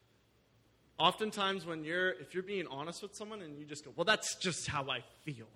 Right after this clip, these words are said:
that probably is more you than it is something truly honest from the heart, because, yes, and that's not to say it doesn't hurt you.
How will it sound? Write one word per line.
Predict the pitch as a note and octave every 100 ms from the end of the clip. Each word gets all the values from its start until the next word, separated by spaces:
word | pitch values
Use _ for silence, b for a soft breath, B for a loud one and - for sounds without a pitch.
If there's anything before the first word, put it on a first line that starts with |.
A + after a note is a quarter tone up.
| - _ _ _ _ _ b b b b b b b _ _ _
that | D#3+ F3 -
probably | G3 G3+ G3 G3
is | D#3+
more | D#3 E3 D#3+
you | D3 F3 E3
than | C#3 C#3
it | C#3
is | C#3+ -
something | D3 C#3 C3+
truly | - D3 C3+
honest | B2+ C3 C3 -
from | C3
the | B2+
heart, | C#3+ C#3+ C3+
because, | B2+ C3 A#2+
yes, | E3 G#3+ - -
and | D#3+ E3+
that's | F3+ -
not | G3+ G3
to |
say | - F#3+
it | F3
doesn't | F#3 E3+ D#3+
hurt | - G#3 -
you. | C#3 B2+